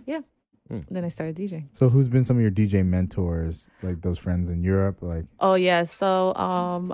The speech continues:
Speaker 1: somebody who I admire a lot is Benji B.
Speaker 3: Okay.
Speaker 1: Um, he's from London. Um, Judah, um, is another guy who, uh,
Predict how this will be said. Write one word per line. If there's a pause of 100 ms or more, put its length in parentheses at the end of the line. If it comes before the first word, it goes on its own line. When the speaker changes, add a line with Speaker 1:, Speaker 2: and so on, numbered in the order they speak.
(120)
Speaker 1:
somebody
who
I
admire
a
lot
is
Benji
B. (300)
Speaker 3:
Okay. (100)
Speaker 1:
Um,
he's
from
London.
Um,
Judah, (240)
um,
is
another
guy
who,
uh,